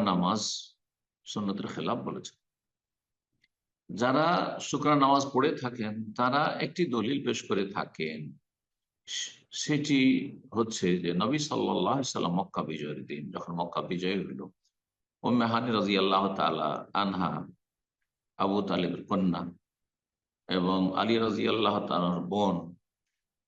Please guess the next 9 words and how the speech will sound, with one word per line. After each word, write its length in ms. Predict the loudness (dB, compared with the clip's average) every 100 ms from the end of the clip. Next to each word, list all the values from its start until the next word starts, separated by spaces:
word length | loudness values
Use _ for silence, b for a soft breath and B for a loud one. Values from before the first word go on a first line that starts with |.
| _ _ _ _ _ _ _ 0
তার 180 | 2 2 2
বাড়িতে 340 | 4 2 0 -2
গিয়ে 140 | -2 -2 2 4
আট 180 | 4 2 0
রাকাত 260 | -2 -2 -2
সালাত 260 | 0 0 0 -2
আদায় 160 | -4 -10
করেছিলেন, 400 | -12 -12 -12 -20 _ _ _ _ _ -2
আট 260 | 2 2